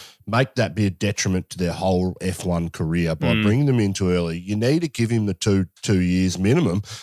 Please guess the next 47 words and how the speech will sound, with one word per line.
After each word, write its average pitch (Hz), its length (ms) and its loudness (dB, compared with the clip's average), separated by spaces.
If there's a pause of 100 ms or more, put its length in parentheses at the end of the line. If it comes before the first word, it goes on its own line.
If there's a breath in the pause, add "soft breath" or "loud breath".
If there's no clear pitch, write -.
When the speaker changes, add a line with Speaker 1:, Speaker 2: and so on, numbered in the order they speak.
Speaker 1:
to 127 100 0
prove 143 240 4
himself, 107 420 2
and 87 100 -2
I 92 40 2
think 113 240 0
that's 92 240 -2
what 73 160 -4
Red 85 220 -2
Bull's 80 220 -4
done. 78 240 -4 (520 loud breath)
Um, 82 460 0 (520)
you 80 120 -8
know, 62 260 -6
I, 92 120 2 (140)
I, 80 80 -6
they 123 220 6
have 170 240 6
to 113 160 6
as 95 100 4
an 95 80 0
organisation 82 680 0
'cause 92 120 -6
they're 123 100 2
just 156 260 -2
burning 90 440 4
young 82 300 4
talent 80 360 -2
at 76 120 -8
the 71 80 -12
moment 73 340 -10
and 80 120 -8
they're 85 100 0
just 92 240 -4
going 82 240 2
through 82 200 0
them 76 120 -4
super 82 300 -2
quickly. 73 400 -6
So, 87 280 0 (640 loud breath)
um, 127 460 6
yeah, 147 220 6
shame 147 320 8
for 120 80 2
Yuki, 139 380 6
but 131 180 8
he's, 135 240 2